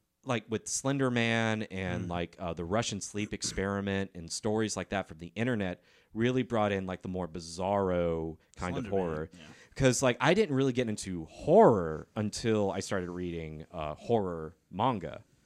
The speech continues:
Speaker 3: Mm-hmm.
Speaker 1: So, like, with, uh, Junji Ito and Uzumaki, like, that was the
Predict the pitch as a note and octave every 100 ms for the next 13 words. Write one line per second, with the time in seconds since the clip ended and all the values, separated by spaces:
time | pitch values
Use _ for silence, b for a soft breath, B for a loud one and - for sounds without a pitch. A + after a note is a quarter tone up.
0 | - C3 B2+ A#2 G2+ G2+ G2+ F#2 F#2+ F2
1 | F#2 B2+ G2+ F#2+ A#2 A2 G#2 F#2+ E2+ E2
2 | D#2+ A2 G#2 F2+ G2 G2 - C#2 - C#2
3 | - F2+ G2+ A#2+ D3 D#3 _ b b -
4 | G2+ F2+